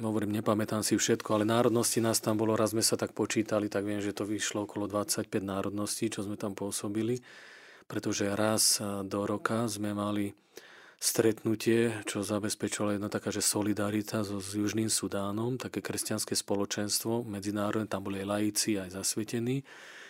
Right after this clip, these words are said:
A sme mali také stretnutie, kde sme vlastne mali duchovnú obnovu, ale sme sa aj vzájomne zdieľali o tých zážitkoch alebo aj o tých pastoračných, e, skúsenostiach a modeloch, že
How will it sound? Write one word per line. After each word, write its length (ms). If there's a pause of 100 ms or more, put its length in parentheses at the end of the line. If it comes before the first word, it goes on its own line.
(480)
A 240
sme 240
mali 160
také 240
stretnutie, 560
kde 100
sme 240 (140)
vlastne 640
mali 240
duchovnú 480
obnovu, 480 (480)
ale 160
sme 240
sa 240
aj 80
vzájomne 480
zdieľali 720
o 160
tých 160
zážitkoch 720
alebo 560
aj 160
o 80
tých 240
pastoračných, 880
e, 40 (280)
skúsenostiach 800
a 80
modeloch, 320
že 160